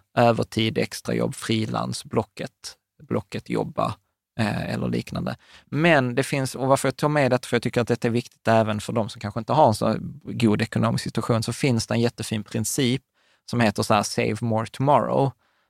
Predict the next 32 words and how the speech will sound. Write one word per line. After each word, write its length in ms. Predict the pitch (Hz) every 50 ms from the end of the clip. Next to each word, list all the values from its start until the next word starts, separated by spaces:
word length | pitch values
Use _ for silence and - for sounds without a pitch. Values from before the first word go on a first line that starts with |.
| _ _ -
Att 180 | 120 117 -
du 100 | - 127
sparar, 640 | 113 - _ - 123 123 127 131 110 110 107 107 -
ja, 60 | 123
men 100 | 131 127
du, 100 | 123 127 127
jag 80 | 127
har 200 | 123 147 135 131
ingen 140 | 147 147 131
möjlighet 280 | 127 123 117 107 101 -
att 40 |
spara 260 | - - 101 104 104 113
nu, 400 | 131 165 185 131 113 147 165 - _ _ _ _ -
men 140 | 123 123 120
om 80 | 117
jag 120 | 120 110 -
får 80 | 117 113
en 80 | 113
löneförhöjning 840 | 117 123 127 135 123 107 - - 110 113 95 82 - - - - -
eller 120 | - 120 120
om 80 | 117
jag 80 | 113 113
får 100 | - 117
en 100 | 117 110
present 580 | - - - - - 117 - - - - - -
eller 200 | 120 123 117 113
om 100 | 113 117
jag 100 | 110 -
får 380 | - 117 113 110 110 113 123
en 180 | 117 113 117 117
skatteåterbäring 1120 | - - 120 120 _ - - 90 90 - - - - - - - - - - - 113 113 110
eller 560 | - - 123 120 58 - 117 110 107 107